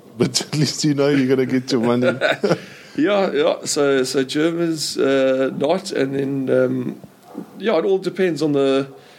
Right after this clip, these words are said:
Speaker 2: on the pricing and on the terms and the selling
Speaker 1: Yeah.
Speaker 2: ability of the, of the distributor,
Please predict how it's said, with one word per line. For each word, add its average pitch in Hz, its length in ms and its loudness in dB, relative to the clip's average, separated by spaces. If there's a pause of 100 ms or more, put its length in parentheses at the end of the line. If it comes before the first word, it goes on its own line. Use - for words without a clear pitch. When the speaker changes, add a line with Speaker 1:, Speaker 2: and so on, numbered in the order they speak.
(340)
Speaker 2:
on 135 100 2
the 127 80 -2
pricing 156 580 0
and 131 120 4
on 131 100 4
the 120 80 0
terms 147 480 0
and 135 140 0
the 120 60 -2
selling 151 420 0
Speaker 1:
Yeah. 143 80 2
Speaker 2:
ability 139 560 0
of 127 180 -6
the, 131 240 -2
of 123 240 -6
the 131 100 -4
distributor, 127 840 -2